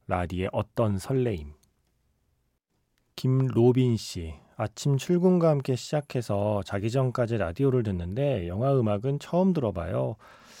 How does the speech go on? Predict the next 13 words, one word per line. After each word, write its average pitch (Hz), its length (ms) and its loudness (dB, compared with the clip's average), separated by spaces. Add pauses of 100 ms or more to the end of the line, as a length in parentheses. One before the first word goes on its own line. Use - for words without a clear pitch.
(240)
어릴 113 280 2
적에 139 380 4
엄마가 123 480 6
민망한 139 600 4
장면을 110 540 2
빨리 170 360 2
감기 123 400 0
해가며 131 580 2
보여줬던 107 640 0
영화, 80 340 -6 (600)
더티 107 380 0
댄싱의 127 500 2
삽입곡, 135 760 -4